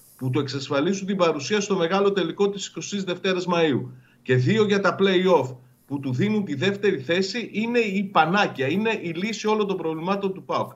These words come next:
Εκεί κρίθηκε η χρονιά για το παοκ και τον Παύλο Γκαρσία.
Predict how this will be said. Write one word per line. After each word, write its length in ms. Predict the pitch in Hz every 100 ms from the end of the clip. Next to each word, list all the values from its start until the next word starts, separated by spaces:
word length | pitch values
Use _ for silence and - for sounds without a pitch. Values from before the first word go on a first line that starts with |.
| -
Εκεί 540 | 151 127 226 240 - _ _ -
κρίθηκε 480 | 180 214 214 196
η 100 | 185
χρονιά 400 | 170 160 170 220
για 200 | 208 180
το 240 | 170 156 156
παοκ 200 | 190 196
και 80 | 190
τον 120 | 190
Παύλο 260 | 185 175 156
Γκαρσία. 540 | 151 127 135 98 -